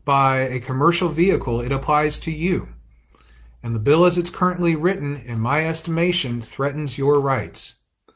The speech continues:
in ways that could have very, very dire consequences for you and your family. And if you cannot be compensated, if your costs cannot be taken care of,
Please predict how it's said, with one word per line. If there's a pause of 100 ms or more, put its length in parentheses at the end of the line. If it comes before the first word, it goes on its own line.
(420)
in
ways
that
could
have
very,
very (500)
dire
consequences
for
you
and
your
family. (800)
And
if
you
cannot
be
compensated,
if
your
costs
cannot
be
taken
care
of,